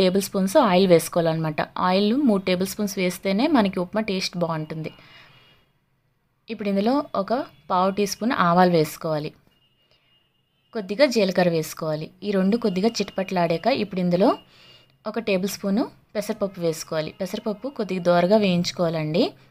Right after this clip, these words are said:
మంచి రంగు వచ్చినంత వరకు వేయించుకున్నాక ఇప్పుడు ఇందులో మనం తీసుకునే నూకకి తగ్గట్టు పోపుని అమర్చుకోవాలి. ఒక రెండు ఉల్లిపాయలని మీడియం సైజులో కట్ చేసుకోవాలి,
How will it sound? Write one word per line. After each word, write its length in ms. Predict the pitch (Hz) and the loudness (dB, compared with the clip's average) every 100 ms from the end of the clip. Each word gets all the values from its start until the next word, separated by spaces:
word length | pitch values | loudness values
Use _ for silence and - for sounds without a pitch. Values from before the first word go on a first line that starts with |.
| _ 202 | _ -12
మంచి 260 | 196 202 202 | -8 -2 0
రంగు 160 | 185 | 0
వచ్చినంత 300 | 180 185 175 175 | -2 -2 -2 -2
వరకు 160 | 190 226 | -2 -2
వేయించుకున్నాక 640 | 185 170 - 175 170 160 220 254 | -2 -4 -6 -8 -6 -4 -4 -4
ఇప్పుడు 200 | 185 180 | -6 -6
ఇందులో 220 | 170 170 311 - _ _ _ _ _ _ _ _ _ _ _ _ _ | -2 0 0 -2 _ _ _ _ _ _ _ _ _ _ _ _ _
మనం 220 | 226 226 226 | -2 0 2
తీసుకునే 320 | 226 - 233 247 | 0 0 4 6
నూకకి 300 | 214 202 220 - | 6 4 0 -2
తగ్గట్టు 340 | 196 190 185 302 - | 0 -2 -2 -6 -2
పోపుని 300 | 208 196 202 | -2 0 -2
అమర్చుకోవాలి. 560 | 180 180 - 185 175 196 247 | -2 -4 -6 -2 0 0 0
ఒక 60 | 202 190 | 0 0
రెండు 120 | 185 | 0
ఉల్లిపాయలని 460 | 185 180 202 202 269 370 | -2 0 0 2 0 2
మీడియం 240 | 214 196 202 | 2 2 0
సైజులో 240 | 190 185 220 | -2 -2 -2
కట్ 120 | 180 - | -4 -2
చేసుకోవాలి, 500 | 180 - 180 175 208 | -6 -4 -2 0 -2